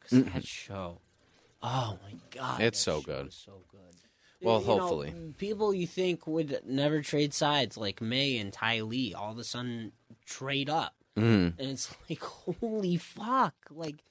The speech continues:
Speaker 2: It gets so good.
Speaker 1: oh, it gets so good. Ugh. I, I'm, I seriously might go home and watch that now.
Speaker 2: I know, right?
Speaker 1: That show is so good.
Speaker 2: <laughs>
Speaker 1: Oh, I love it.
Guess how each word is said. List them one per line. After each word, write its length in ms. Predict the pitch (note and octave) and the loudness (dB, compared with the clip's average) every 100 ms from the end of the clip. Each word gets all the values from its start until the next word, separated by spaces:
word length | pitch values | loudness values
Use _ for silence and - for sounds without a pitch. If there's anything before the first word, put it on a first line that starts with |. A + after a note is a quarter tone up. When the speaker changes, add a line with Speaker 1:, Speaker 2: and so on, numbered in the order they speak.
| - | -2
Speaker 2:
It 160 | G#2 | 0
gets 200 | B2 G#2 - | 2 2 2
so 200 | F2+ D#2+ | 2 2
good. 240 | D#2 D2+ | 2 0
Speaker 1:
oh, 300 | - G#3+ G3+ D3+ D3+ | 0 -4 -4 -8 -12
it 140 | D#3+ - | -14 -16
gets 220 | F3 - | -18 -16
so 720 | - - D3 F#3+ G3+ F#3 D3 B2+ C3+ | -12 -12 -8 -2 0 0 -2 -8 -2
good. 840 | G3 A3+ A#3 A#3 G#3+ F#3+ E3+ C#3+ C#3+ | 2 4 4 4 4 2 -2 -6 -10
Ugh. 300 | A#2+ C3+ A#2 - - - | -10 -10 -12 -16 -16 -4
I, 240 | C#3+ D3+ C#3+ | 2 2 4
I'm, 440 | D3+ D#3 D#3 C#3 - _ - _ _ - | 4 6 6 4 -2 _ -20 _ _ 4
I 80 | D3 | 4
seriously 520 | - E3+ D3+ D3+ C#3 | 6 4 4 2 0
might 260 | C3 B2+ | 0 -2
go 220 | - B2+ A#2+ | -2 -4 -4
home 220 | A#2+ A#2 | -6 -6
and 100 | G#2+ | -6
watch 240 | G#2 G#2 | -6 -6
that 180 | - F2 | -8 -12
now. 220 | E2+ E2+ - | -12 -16 -6
Speaker 2:
I 120 | F#2+ F2+ | 0 2
know, 180 | D#2 | 2
right? 220 | C#2 C#2 D#2+ | 2 2 2
Speaker 1:
That 240 | C3 B2 | 0 -2
show 320 | - C#3+ B2 | -2 0 0
is 100 | G#2 | 0
so 400 | - - G#2+ A#2 G#2+ | -2 -4 -2 -4 -4
good. 360 | G2+ G#2 G2 G2 | -4 -2 0 0
Speaker 2:
<laughs> 80 | D#2+ - - - - - | 0 -4 -10 -14 -16 0
Speaker 1:
Oh, 220 | C3+ C#3 B2 G#2+ | 6 8 6 2
I 120 | E3+ | -2
love 500 | A2 A2 A2 A2 G#2 | 0 0 2 2 2
it. 140 | F#2 | -2